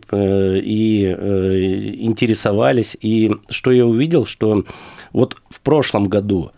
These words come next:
как-то зал, да, он также был полный, то есть все, но все люди, э, смотрели и думали с каким-то ожиданием, там, э, будет, не будет, то есть, а с-, сейчас я увидел настроение людей,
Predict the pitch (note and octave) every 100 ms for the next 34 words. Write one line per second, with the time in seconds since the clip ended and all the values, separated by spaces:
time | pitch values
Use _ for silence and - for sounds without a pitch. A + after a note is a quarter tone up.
0 | _ _ _ B2+ A2+ - G#2 F#2+ - _
1 | _ _ - G2+ B2 G2 D#2+ A2 A#2 G2
2 | F#2 - G2+ F#2 F2+ F2+ - A#2 D3 C3+
3 | G#2 - F2+ - A#2+ G#2+ G2 A2+ A2 G2+
4 | - A2 - B2+ B2 A2+ G#2 G2 G#2 F#2
5 | F2+ - G#2 C3+ F3 F3 B2 G2+ G2 C3
6 | A#2+ G#2 F#2+ - - - G2+ C3 B2 -
7 | G2 - _ _ A2 G2+ A2 B2 A2+ F#2+
8 | E2 - E2+ - - - - - - -
9 | F#2 E2+ F2 C3 C#3+ A#2+ - A2+ A2 A#2+
10 | C3 A#2 A2+ - - G#2 F#2+ - _ -
11 | G2+ G2+ - - - A2+ - F3+ G3+ -
12 | A#2 A#2+ B2+ A2 G#2+ G2+ - A2+ A#2+ G#2+
13 | G#2 G#2+ A2+ E3 G3